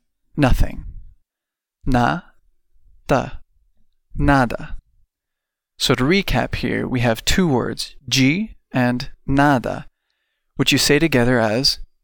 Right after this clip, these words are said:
de nada. Another way of saying "you're welcome" is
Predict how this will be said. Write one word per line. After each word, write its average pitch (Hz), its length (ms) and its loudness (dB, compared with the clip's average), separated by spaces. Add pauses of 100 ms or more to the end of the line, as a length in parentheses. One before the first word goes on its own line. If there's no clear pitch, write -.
(120)
de 131 120 2
nada. 120 480 0 (1200)
Another 196 300 2
way 160 140 4
of 135 100 2
saying 120 520 -2 (180)
"you're 131 180 2
welcome" - 640 0 (400)
is 131 400 0